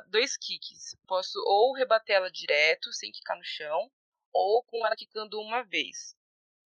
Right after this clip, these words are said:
Por que que a gente coloca ele dentro dos esportes de raquete? Não é só por conta do implemento, né? Mas se a gente for ver um pouquinho da lógica interna da modalidade, ela se assemelha muito com as outras modalidades de raquete, né? Então, é, durante o ponto eu vou construir um espaço,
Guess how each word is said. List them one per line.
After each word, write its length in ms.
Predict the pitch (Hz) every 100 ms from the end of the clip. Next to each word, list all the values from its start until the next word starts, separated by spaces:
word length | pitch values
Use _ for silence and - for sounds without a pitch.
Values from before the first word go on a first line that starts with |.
| _ _
Por 80 | 196
que 80 | 220
que 80 |
a 40 | 233
gente 180 | 226 -
coloca 420 | 202 190 190 196
ele 160 | 190
dentro 240 | 180 185 190
dos 180 | 185 175
esportes 380 | - 180 -
de 100 | -
raquete? 480 | 185 190 - 147 -
Não 100 | 170
é 60 | 202
só 160 | 226
por 160 | - 214
conta 260 | 214 214 214
do 80 |
implemento, 680 | 220 - 233 196 156 151 -
né? 200 | 156 160 _ _ - _ _ _
Mas 220 | 175 -
se 240 | - -
a 40 | 220
gente 200 | 254 -
for 120 | 226
ver 100 | 214
um 60 |
pouquinho 380 | 214 220 214 208
da 140 | 190 190
lógica 420 | 202 233 - 220 202 -
interna 600 | 190 - 214 190 226 226
da 100 | 190
modalidade, 800 | 185 185 170 165 180 208 220 185
ela 140 | 190 190
se 100 | 196
assemelha 400 | - 202 202 220
muito 420 | 220 247 277 -
com 120 | -
as 120 | 214
outras 240 | 208 208 202
modalidades 540 | 202 196 190 190 185
de 140 | 170 190
raquete, 560 | 190 - 156 143 -
né? 100 | 160
Então, 380 | 156 - 175 175 _ _
é, 400 | 180 180 170 170 165
durante 360 | 196 214 -
o 40 | -
ponto 360 | 226 226 220 208
eu 80 |
vou 140 | 196 196
construir 540 | 214 214 - 208 202
um 120 | 240
espaço, 840 | 247 - 214 196 208 233 - 240